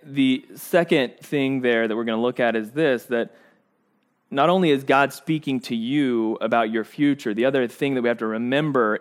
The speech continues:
is that your future is speaking to the world about God.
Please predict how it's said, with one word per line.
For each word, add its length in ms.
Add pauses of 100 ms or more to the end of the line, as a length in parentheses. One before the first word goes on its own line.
is 460 (300)
that 120
your 320
future 960 (880)
is 180
speaking 720 (120)
to 100
the 100
world 720 (600)
about 320
God. 400